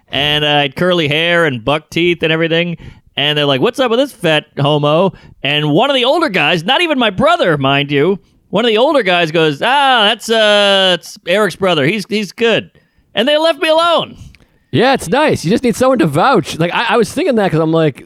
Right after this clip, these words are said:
Speaker 2: "That guy Eric, he probably doesn't even remember that." But to me, I'm like, "That was life-changing."
Speaker 1: Totally, totally. And those are the guys that get laid.
Speaker 2: Yeah.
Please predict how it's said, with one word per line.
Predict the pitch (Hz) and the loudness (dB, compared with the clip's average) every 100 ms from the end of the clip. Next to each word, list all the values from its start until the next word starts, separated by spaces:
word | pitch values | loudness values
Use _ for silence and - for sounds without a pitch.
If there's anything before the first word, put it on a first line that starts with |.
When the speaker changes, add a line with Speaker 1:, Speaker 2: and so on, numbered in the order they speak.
| - | -8
Speaker 2:
"That | 175 214 | -6 -2
guy | 240 208 | 0 2
Eric, | 277 202 | 2 2
he | 220 | 2
probably | 262 | 2
doesn't | 208 196 | 2 2
even | 180 | 2
remember | 165 277 185 | 2 0 -2
that." | 123 98 - | -2 -6 -6
But | 147 - | -4 0
to | |
me, | 165 247 302 | 0 2 2
I'm | 180 156 | 2 2
like, | 143 | 0
"That | 127 233 | 0 0
was | 190 123 131 | 0 -2 -4
life-changing." | 131 190 240 - 131 107 95 - - _ _ | -2 -2 -2 -2 -2 -2 -6 -10 -20 _ _
Speaker 1:
Totally, | - 240 311 254 139 87 | -2 0 0 0 -2 -4
totally. | - 208 285 208 160 160 | -2 0 0 0 -2 -4
And | 180 | -2
those | 339 302 | 0 0
are | |
the | 233 | -2
guys | 233 233 | -2 -2
that | 220 | -2
get | 240 | -2
laid. | 269 330 381 101 92 - - _ _ _ _ - | 0 0 0 -4 -8 -20 -20 _ _ _ _ -2
Speaker 2:
Yeah. | 131 208 151 95 | 0 2 0 -6